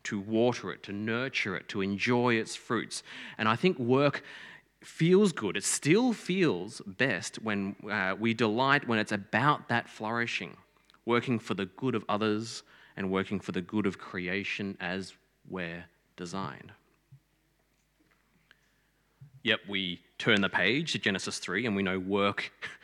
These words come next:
<laughs> I definitely know that work is not always like that.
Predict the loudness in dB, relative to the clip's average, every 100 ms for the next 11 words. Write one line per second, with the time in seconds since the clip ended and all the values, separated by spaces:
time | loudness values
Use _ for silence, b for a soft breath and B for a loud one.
0 | -18 -18 -20 -20 -16 -4 -2 -2 -2 -2
1 | -2 -2 0 2 2 0 -4 -2 -2 0
2 | 0 0 2 2 0 -4 -8 -8 -4 -4
3 | -4 -10 -12